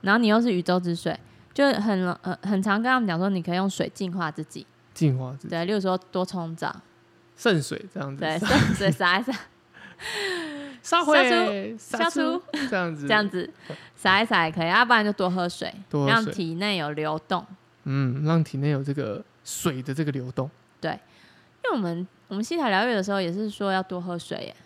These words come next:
Speaker 1: 就老师也，你马上喝是不是？
Speaker 2: 运动的时候也说要多喝水。
Speaker 1: <laughs> 我喝一下。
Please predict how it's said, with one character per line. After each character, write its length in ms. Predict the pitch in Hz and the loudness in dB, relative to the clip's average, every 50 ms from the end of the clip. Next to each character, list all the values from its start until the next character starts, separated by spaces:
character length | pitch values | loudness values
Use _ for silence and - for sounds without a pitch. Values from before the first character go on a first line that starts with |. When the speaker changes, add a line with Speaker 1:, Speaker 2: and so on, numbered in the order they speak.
| - - - | -20 -18 -8
Speaker 1:
就 120 | - 214 | -4 0
老 140 | 208 185 170 | 2 2 2
师 140 | 175 - 196 | 2 0 0
也， 160 | 208 180 175 160 - - | 0 0 -2 -4 -8 -12
你 100 | - 196 | -6 0
马 140 | 214 202 196 | 2 4 4
上 100 | 202 214 | 4 2
喝 180 | 202 202 190 190 | 2 0 0 0
是 120 | - 185 | 0 0
不 60 | 185 | -2
是？ 80 | 208 - - - - - _ _ - | -2 -4 -6 -12 -16 -20 _ _ 4
Speaker 2:
运 200 | - 339 330 285 | 8 8 8 10
动 220 | 254 311 285 247 220 | 10 10 12 12 12
的 100 | 208 180 | 12 12
时 120 | 185 170 | 12 10
候 180 | 139 - 226 233 | 10 10 10 10
也 180 | 208 151 117 165 | 10 10 8 8
说 160 | - - 131 151 196 | 6 6 8 8 10
要 60 | 202 | 8
多 200 | - - 190 175 | 10 10 10 10
喝 160 | 160 165 165 160 | 10 10 10 8
水。 160 | - - 330 | 6 2 -2
Speaker 1:
<laughs> 20 | |
我 60 | 320 | -2
喝 80 | 302 330 | -2 -2
一 20 | |
下。 80 | - | -2